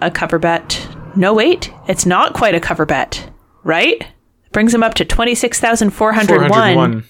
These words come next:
Speaker 2: Yeah. So his math, it seems, was a bit off. It should have been eight oh one.
Speaker 1: Yep.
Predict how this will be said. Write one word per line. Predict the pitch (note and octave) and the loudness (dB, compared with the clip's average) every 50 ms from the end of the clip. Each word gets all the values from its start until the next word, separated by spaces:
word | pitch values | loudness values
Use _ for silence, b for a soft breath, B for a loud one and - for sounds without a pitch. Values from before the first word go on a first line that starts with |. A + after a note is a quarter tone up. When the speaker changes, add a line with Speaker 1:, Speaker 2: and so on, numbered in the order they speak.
| _ _ - | _ _ -4
Speaker 2:
Yeah. | C#3 C3+ C3 B2+ A#2+ A#2 - - | -2 0 0 2 0 -2 -4 -4
So | - - D3+ C#3 C3+ C3 | -4 0 0 2 2 2
his | C#3+ C#3 A#2+ B2+ | 2 0 0 0
math, | C#3 D3 D3 D3 C#3 - - _ _ - | 0 0 0 0 -2 -4 -8 _ _ -6
it | - C#3 - | -4 -4 -4
seems, | - - C#3+ C3 B2+ B2 A#2 - - - - _ _ _ _ _ _ _ _ _ _ - - | -2 -4 -2 -2 -2 -2 -2 -4 -4 -6 -10 _ _ _ _ _ _ _ _ _ _ -14 -10
was | B2 B2 B2+ B2 A#2 B2 | -6 -2 0 0 0 0
a | |
bit | A2+ B2+ A#2+ A#2 | -2 -2 0 0
off. | A#2 A2 G#2 - - | 0 0 0 -2 -2
It | A2+ | -4
should | - - B2+ | -2 -2 -2
have | A2+ | 0
been | A#2+ A2+ A#2 - | -2 -2 -4 -2
eight | C#3+ C#3 B2 A2 | -2 0 0 0
oh | G#2 | -2
one. | G2 G2+ G2+ G2 G2 - _ b b b b b b b b b b b b b | -2 -4 -8 -10 -10 -14 _ b b b b b b b b b b b b b
Speaker 1:
Yep. | F#3+ F#3 F3+ F3 - - | -2 0 0 0 -2 -4